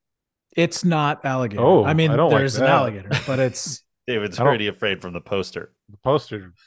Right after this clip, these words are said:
Speaker 2: that, that, that, nope.
Speaker 3: Yeah.
Speaker 2: They
Speaker 1: Yeah.
Speaker 2: were here first. Oh, no.
Speaker 3: Yeah. I, uh, I skipped that intentionally, but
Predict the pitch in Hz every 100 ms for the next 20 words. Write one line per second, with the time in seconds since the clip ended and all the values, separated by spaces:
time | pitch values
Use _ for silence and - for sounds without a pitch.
0 | - 107 104 107 101 110 117 117 - _
1 | _ _ - 107 87 - _ _ - 120
2 | 120 101 110 104 - 98 90 - - -
3 | 110 120 90 90 107 107 101 131 117 92
4 | 80 71 - _ _ _ _ _ _ -
5 | 104 104 104 95 92 101 95 92 - 110
6 | - 104 90 82 - 92 82 95 78 76
7 | 73 85 80 -